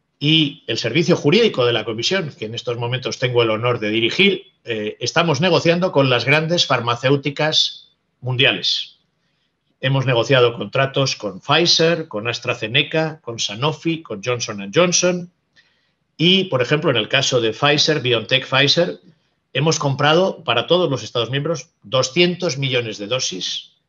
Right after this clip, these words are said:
más una opción para comprar cien millones de dosis.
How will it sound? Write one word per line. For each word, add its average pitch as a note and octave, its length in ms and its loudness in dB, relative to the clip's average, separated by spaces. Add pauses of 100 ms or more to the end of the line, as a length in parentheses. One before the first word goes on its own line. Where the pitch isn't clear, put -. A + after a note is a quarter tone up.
(120)
más B2 200 -2
una D#3 160 -2
opción D3+ 280 0
para C#3 180 0
comprar C#3+ 360 -2
cien D#3 300 2
millones B2 420 -2
de G2+ 100 -8
dosis. - 500 -8